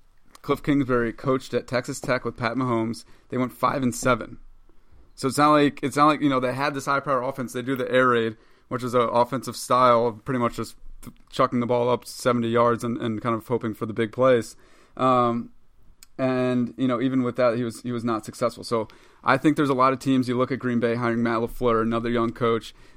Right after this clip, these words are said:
That dude had the twenty-ninth ranked offense. We can talk about him in a second. Twenty-ninth ranked offense with the Titans. Uh, I think teams are trying to, like, land, you know, like I said, land that next Sean McVay, land that next, you know, young mind, like, offensive guru, and, and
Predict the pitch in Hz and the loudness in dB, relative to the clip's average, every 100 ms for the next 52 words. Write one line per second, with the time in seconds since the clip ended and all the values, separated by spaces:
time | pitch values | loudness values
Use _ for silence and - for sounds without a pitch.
0 | - 123 127 127 127 117 - 127 123 117 | -2 0 2 2 2 0 -2 0 2 2
1 | 120 117 107 117 117 113 117 113 127 117 | 0 -2 -2 -4 -4 -6 -6 -2 0 2
2 | 113 113 113 113 117 110 110 - 135 127 | 0 0 -2 -2 -4 -4 -6 -2 2 2
3 | 123 127 113 120 117 120 117 117 110 113 | 0 -4 -4 -4 -2 -4 -6 -8 -10 -4
4 | 120 113 113 - - - - - 123 120 | -4 -2 -6 -10 -20 -20 -20 -6 -2 0
5 | 113 131 160 147 - - - 147 147 139 | 0 0 2 2 0 -12 0 2 4 2
6 | 143 139 131 127 113 117 127 135 - 135 | 0 0 2 2 0 -4 -2 -2 0 0
7 | 123 117 127 131 135 147 135 117 123 127 | 0 -2 -2 0 0 0 0 0 0 2
8 | 127 113 123 - 123 123 113 117 127 117 | 2 0 -4 -2 -2 0 0 2 2 2
9 | 117 123 110 120 113 - - - - - | 0 0 0 -4 -4 -10 -12 -20 -20 -6
10 | 123 123 117 123 123 123 117 117 120 120 | 0 0 0 2 2 2 2 2 2 0
11 | 113 110 117 123 120 107 143 151 127 120 | 0 -2 -4 -4 -6 -2 2 2 4 2
12 | 117 117 117 117 117 | 0 -2 -2 0 -2